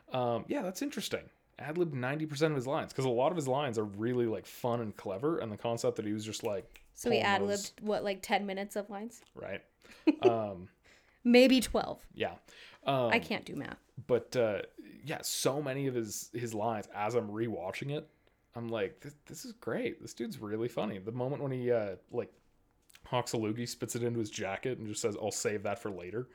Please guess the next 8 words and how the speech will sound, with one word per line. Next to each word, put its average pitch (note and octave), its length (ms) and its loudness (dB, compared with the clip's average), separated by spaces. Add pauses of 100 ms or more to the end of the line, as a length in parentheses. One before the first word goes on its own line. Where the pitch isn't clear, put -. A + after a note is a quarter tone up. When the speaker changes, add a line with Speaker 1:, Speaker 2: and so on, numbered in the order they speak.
(300)
Speaker 1:
Love F#3 200 6
it. - 140 -6 (360)
So - 260 0
fun. A3 320 0 (520)
Um, A2 480 -2 (580)
one E3+ 300 0
moment C#3+ 360 -2 (160)
that A#2+ 240 0